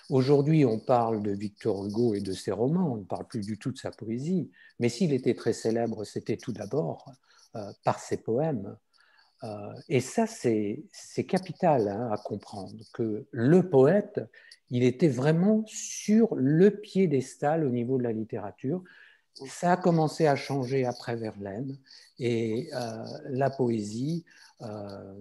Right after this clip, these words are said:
ben, en fait, la poésie classique, ou du moins, si on peut l'appeler classique, a commencé petit à petit à, à se libérer, à disparaître.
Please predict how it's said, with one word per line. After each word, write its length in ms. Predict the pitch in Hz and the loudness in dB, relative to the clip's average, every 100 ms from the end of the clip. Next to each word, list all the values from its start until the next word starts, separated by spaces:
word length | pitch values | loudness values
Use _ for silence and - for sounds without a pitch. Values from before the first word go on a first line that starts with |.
| 104 _ - - | -20 _ -14 -4
ben, 80 | 107 | -2
en 80 | 92 | 0
fait, 260 | 143 147 | 0 0
la 80 | 98 | -2
poésie 360 | 117 101 107 110 _ _ | -4 -4 -4 -8 _ _
classique, 760 | - 107 104 - - 139 139 - | -4 0 0 -4 -4 -4 -4 -10
ou 60 | |
du 120 | 101 98 | -10 -8
moins, 360 | 101 104 92 - _ _ _ | -6 -6 -8 -16 _ _ _
si 120 | - | -16
on 80 | 92 | -14
peut 140 | 85 | -8
l'appeler 300 | 101 92 110 | -6 -6 -6
classique, 520 | 95 101 90 - 143 - - - - | -6 -6 -8 -6 -8 -8 -20 -18 -8
a 80 | 107 | -6
commencé 500 | 117 104 101 - 127 131 | -4 -4 -6 -2 -2 -2
petit 320 | 101 - - | -12 -10 -12
à 80 | 92 | -12
petit 400 | _ - 120 107 | _ -6 -6 -6
à, 240 | 104 101 _ _ _ | -10 -18 _ _ _
à 100 | 110 | -4
se 160 | - 127 | -4 -2
libérer, 760 | 117 120 120 117 101 101 110 101 | 0 2 2 2 2 2 0 -2
à 60 | 95 | -6
disparaître. 680 | 101 - 110 - 98 _ | -12 -12 -12 -12 -16 _